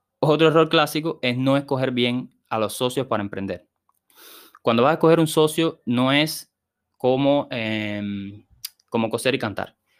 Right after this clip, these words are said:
Tienes que, eh, encontrar que esa persona comparta tu escala de valores,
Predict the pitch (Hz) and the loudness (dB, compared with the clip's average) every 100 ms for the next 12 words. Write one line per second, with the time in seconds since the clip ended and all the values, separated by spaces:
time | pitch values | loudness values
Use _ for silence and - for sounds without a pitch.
0 | _ _ _ _ 131 143 151 151 156 156 | _ _ _ _ 0 0 0 0 2 0
1 | - 95 117 107 98 - _ _ _ _ | -4 -6 -4 -4 -6 -10 _ _ _ _
2 | _ _ - 120 123 139 156 156 156 135 | _ _ -10 -4 0 0 0 0 0 -2
3 | 135 151 151 113 131 139 160 151 156 151 | 0 0 0 -2 -2 -2 -2 -2 0 2
4 | 151 160 151 139 135 - | 4 4 2 0 -2 -10